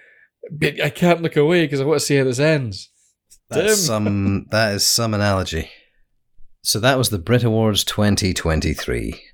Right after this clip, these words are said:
Speaker 2: Um, it happened. It's another year of awards. More enjoyable than last year, I thought. It seemed to be more to look forward to in the world.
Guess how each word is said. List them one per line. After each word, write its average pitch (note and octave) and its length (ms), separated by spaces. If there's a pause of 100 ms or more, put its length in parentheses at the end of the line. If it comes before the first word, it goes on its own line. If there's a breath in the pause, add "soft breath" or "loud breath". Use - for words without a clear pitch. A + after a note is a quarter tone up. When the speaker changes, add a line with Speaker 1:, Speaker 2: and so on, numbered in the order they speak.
(120)
Speaker 2:
Um, C#2+ 500 (500)
it D2+ 120
happened. D#2 560 (380)
It's - 100
another G2 260
year F#2 220
of F2 80
awards. F2+ 600 (400 loud breath)
More F3 320
enjoyable B2 440
than F#2 180
last E2 340
year, D2+ 140
I D2 120
thought. D2 400
It D2+ 220
seemed G2+ 260
to - 80
be D#2+ 520 (420)
more A2+ 140
to G#2+ 60
look G#2 180
forward G#2+ 380
to F#2+ 200
in F2+ 80
the F2 80
world. A2+ 460